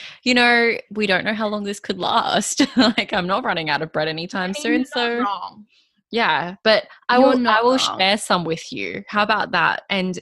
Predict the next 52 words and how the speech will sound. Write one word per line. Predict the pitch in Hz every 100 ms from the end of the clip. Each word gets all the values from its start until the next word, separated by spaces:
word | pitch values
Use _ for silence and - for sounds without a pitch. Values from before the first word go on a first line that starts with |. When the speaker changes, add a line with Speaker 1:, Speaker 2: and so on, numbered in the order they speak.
| -
Speaker 1:
if | 190
you | 202
don't | 185 185
have | 208 208
Speaker 2:
Okay. | -
Speaker 1:
flour, | 208 156 170 208 285
Speaker 2:
Yeah, | 269 262 262
that | 262
would |
Speaker 1:
I | 320
Speaker 2:
be |
Speaker 1:
have | 320 330 311
heat. | 156 - 269 226 190 185 - 262 -
Speaker 2:
amazing. | 262 254 -
Speaker 1:
<laughs> | 277 269 - - _ _ _ _ _ _ -
Speaker 2:
I, | 240 269 262
I |
definitely | 269 285 277 330 359
have, | 320 320
I | 240 247
have | 247 254 - - 254 -
flour. | 233 208 220 302
I | 233
just | 214 214 - 415 _ -
can't | 208 208
get, | - - - - - -
so | - 247
if |
I | 359
Speaker 1:
Yeah. | 320
Speaker 2:
can't | 302 302
find | 254 240
any, | 226 208
can | - 233
you | 233
just, | 254 240
like, | 262 254
leave | 427 -
it | - -
outside | - 196 196
your |
front | 202 214 -
door | 185
and |
Speaker 1:
I, | 185
Speaker 2:
I'll | 170
pick | - - _ _ _ -
Speaker 1:
I | 175
Speaker 2:
it |
up? | 165
Speaker 1:
literally | - - 190 165
will. | 156 165